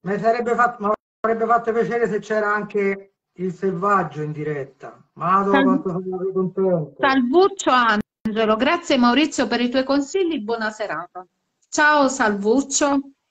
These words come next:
Speaker 2: e grazie per essere stato
Speaker 1: Allora,
Speaker 2: con
Speaker 1: faccio
Speaker 2: noi.
Speaker 1: vedere di lato, ti devi spostare piano piano, devi girarti piano piano, questa non gira, ti devi spostare tu con la sedia,
Speaker 2: Si
Speaker 1: bravissimo.
Speaker 2: abbassa la sedia perché non si vede.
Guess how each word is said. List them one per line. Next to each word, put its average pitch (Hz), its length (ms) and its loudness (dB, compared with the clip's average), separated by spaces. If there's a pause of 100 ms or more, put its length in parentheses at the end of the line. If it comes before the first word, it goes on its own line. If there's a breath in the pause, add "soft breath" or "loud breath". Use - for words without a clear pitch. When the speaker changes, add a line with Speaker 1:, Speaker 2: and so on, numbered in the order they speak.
Speaker 2:
e 220 120 -6
grazie 254 400 -2
per 220 140 -2
essere 208 640 -8
stato 220 240 -2
Speaker 1:
Allora, 247 140 -2
Speaker 2:
con 202 100 0
Speaker 1:
faccio 196 220 -4
Speaker 2:
noi. 247 100 0
Speaker 1:
vedere 240 160 4
di - 100 -2
lato, 294 720 4 (120)
ti - 100 -6
devi 160 120 -2
spostare 156 340 -6
piano 165 140 -2
piano, 151 200 -6
devi - 180 -10
girarti 151 520 -6
piano 117 220 -10
piano, 190 680 -4
questa 165 240 -4
non 139 180 -8
gira, 190 320 0
ti 165 100 -2
devi 135 140 -6
spostare 131 400 -8
tu 127 100 -4
con 127 120 -4
la 120 60 -6
sedia, 185 580 0
Speaker 2:
Si - 220 -16
Speaker 1:
bravissimo. 277 300 0
Speaker 2:
abbassa 285 540 2
la 226 200 2
sedia 240 580 2
perché 254 360 0
non 277 160 6
si 285 200 -4
vede. 208 420 -4